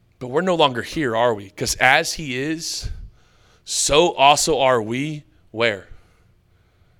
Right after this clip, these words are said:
In this world. So I'm seated at the right hand of God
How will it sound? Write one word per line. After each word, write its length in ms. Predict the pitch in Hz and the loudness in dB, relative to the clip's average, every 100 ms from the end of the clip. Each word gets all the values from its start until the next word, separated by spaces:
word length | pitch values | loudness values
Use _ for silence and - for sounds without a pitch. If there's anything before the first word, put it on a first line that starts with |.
| _ _ _ _ - | _ _ _ _ 2
In 220 | 135 139 | 4 4
this 240 | 123 107 101 | 0 -4 -6
world. 440 | 92 92 113 - - - _ _ _ - | -10 -14 -18 -20 -20 -20 _ _ _ -6
So 160 | 139 | 2
I'm 200 | 147 247 | 4 4
seated 480 | - - - 202 175 | 2 0 2 0 0
at 80 | 135 | 0
the 80 | 120 | -2
right 580 | 110 117 156 233 254 - - - | -2 4 4 4 0 -8 -12 0
hand 540 | - 165 175 180 175 - - - | 2 6 4 4 -2 -14 -6 2
of 280 | 143 110 | 2 2
God 480 | 104 139 123 107 104 | 4 6 6 2 -6